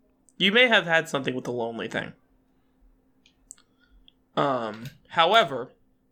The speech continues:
I argue the idea of me being more lonely because I'm an only child with the fact that since I'm an only child and I'm lonely, I get used to the loneliness of being an adult.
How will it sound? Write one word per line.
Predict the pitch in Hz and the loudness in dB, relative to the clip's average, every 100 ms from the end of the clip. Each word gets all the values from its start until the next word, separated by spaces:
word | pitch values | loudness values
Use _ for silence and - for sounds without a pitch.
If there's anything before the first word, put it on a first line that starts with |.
| _ _ _ _ _ _ _ _ _ _ | _ _ _ _ _ _ _ _ _ _
I | 170 196 | 4 6
argue | 220 190 180 165 165 151 147 | 6 6 4 4 2 2 0
the | 139 151 147 | 0 2 4
idea | 143 139 143 139 | 4 2 0 2
of | 127 131 127 123 - - - _ _ _ _ _ _ | 0 0 0 -4 -10 -20 -20 _ _ _ _ _ _
me | 151 151 151 | 0 2 4
being | 139 151 143 | 4 2 2
more | 147 147 143 | 2 2 2
lonely | 143 139 139 | 2 0 0
because | 131 143 131 | 0 0 0
I'm | 131 | -2
an | |
only | 131 131 | -4 -4
child | 135 185 147 135 - - - _ - | 0 2 2 -2 -6 -14 -20 _ -2
with | 143 156 156 | 2 2 0
the | |
fact | 151 - 147 139 | -4 2 2 2
that | - 131 | 0 -2
since | - 175 156 | 0 -2 0
I'm | 147 151 | 2 2
an | 147 | 2
only | 147 | 0
child | 143 143 131 | 2 0 0
and | 135 135 | 0 0
I'm | 123 131 | -2 0
lonely, | 185 170 135 127 | 2 2 0 0
I | 143 | 2
get | 139 147 135 | 2 0 0
used | 139 135 | -2 -4
to | - | -2
the | 135 | 0
loneliness | 135 127 127 123 123 | 0 -2 -4 -8 -10
of | 156 | -8
being | 131 120 | -8 -8
an | 117 | -10
adult. | 113 127 101 - | -6 -4 -6 -8